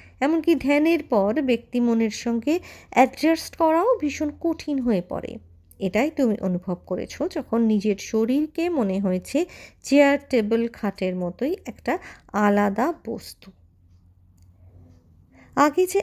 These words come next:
আমিকে কেন্দ্র বলে মনে হতো ব্যক্তি মনে থাকার সময়ে, বিশ্ব মনে গিয়ে সেই আমিকেই বড় বলে মনে হচ্ছে। ওই আমি রূপ কেন্দ্রকে প্রসারিত বলে অনুভব হচ্ছে।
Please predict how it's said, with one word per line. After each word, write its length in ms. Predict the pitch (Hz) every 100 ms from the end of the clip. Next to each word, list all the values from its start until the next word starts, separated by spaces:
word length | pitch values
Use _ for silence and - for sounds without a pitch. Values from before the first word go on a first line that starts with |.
| -
আমিকে 580 | 247 247 302 339 381 359
কেন্দ্র 520 | - 254 226 233 302
বলে 260 | 277 196 190
মনে 280 | 190 185
হতো 400 | 190 180 - 339
ব্যক্তি 420 | 339 226 190 - 214
মনে 260 | 202 196
থাকার 340 | 202 196 - 180
সময়ে, 440 | - 170 196 269 466 - - -
বিশ্ব 360 | 220 320 - 381
মনে 260 | 370 370
গিয়ে 400 | 330 311 247 277
সেই 260 | 381 - 370 -
আমিকেই 640 | 311 320 370 370 370 480
বড় 560 | 302 208 208 214 277 349
বলে 300 | 262 202 180
মনে 300 | 185 208 180 185
হচ্ছে। 480 | 180 - - - - _ - - 269
ওই 160 | 302 -
আমি 440 | 254 254 269 330 330
রূপ 220 | 339 330 -
কেন্দ্রকে 680 | - 247 226 226 226 240 247
প্রসারিত 800 | 247 202 180 - 240 262 220 196
বলে 320 | 190 190 185
অনুভব 460 | - 175 170 - - -
হচ্ছে। 460 | - - - -